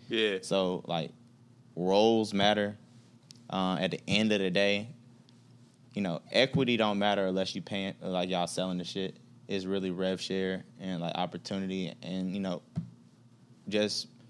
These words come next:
Speaker 2: if y'all all put in the same amount of work, but y'all gonna be good. Like, and don't, no one owes each other anything.
Speaker 1: Yep.
Speaker 2: You know what I'm saying?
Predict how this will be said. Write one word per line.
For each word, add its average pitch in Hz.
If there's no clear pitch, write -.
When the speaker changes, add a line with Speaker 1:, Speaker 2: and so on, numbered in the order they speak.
Speaker 2:
if 90
y'all 104
all 110
put 110
in 107
the 92
same 101
amount 95
of 90
work, 98
but 90
y'all 90
gonna 90
be 87
good. 87
Like, 90
and -
don't, 101
no 101
one 110
owes 107
each 110
other 107
anything. 107
Speaker 1:
Yep. 95
Speaker 2:
You 101
know 104
what 98
I'm 95
saying? 101